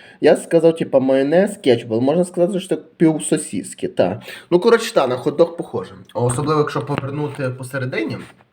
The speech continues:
то дуже на хот-дог похоже, та. Так, що таке? Е, Брайан Макс хорошо поїв, хорошо. Nautical Cove. Бачиш, я знаю, що має ще бути нові смаки з сирка полумек. Чекаю сьогодні зі смаком яблука. Вже зняли.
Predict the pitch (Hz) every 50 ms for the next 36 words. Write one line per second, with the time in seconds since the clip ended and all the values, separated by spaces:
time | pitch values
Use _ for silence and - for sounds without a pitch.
0 | _ _ _ _ _ _ _ _ _ _ _ _ - 120 117 131 143 151 147 135
1 | 127 - 123 127 123 123 - - 120 - 117 92 92 98 - - - 92 90 92
2 | - _ _ _ _ _ _ _ _ _ _ _ _ _ _ _ _ _ _ _
3 | _ _ _ _ _ _ _ - - 107 104 104 - - 123 143 147 - - -
4 | - - - - - - - - - - - - - _ _ - 117 123 123 135
5 | 156 160 151 143 139 139 156 180 180 - - - 135 117 113 - 135 120 - -
6 | 95 90 90 92 - - 101 104 110 117 143 180 - - 147 127 117 107 131 151
7 | 165 - 170 175 175 170 170 - 135 120 110 - - 147 165 - 170 170 - 160
8 | 147 151 151 156 156 139 120 120 - 135 123 123 123 120 117 113 104 - - _
9 | _ _ - 127 120 - - - 120 104 104 113 117 117 117 107 110 110 110 104
10 | - 117 110 113 - 107 107 - - 120 123 - 110 104 - - 107 107 104 104
11 | 98 - - - - 135 131 - 151 135 131 127 120 123 123 120 120 135 127 127
12 | 127 123 113 104 98 - - 92 92 - - 113 131 127 113 104 - 127 123 135
13 | 135 123 120 107 -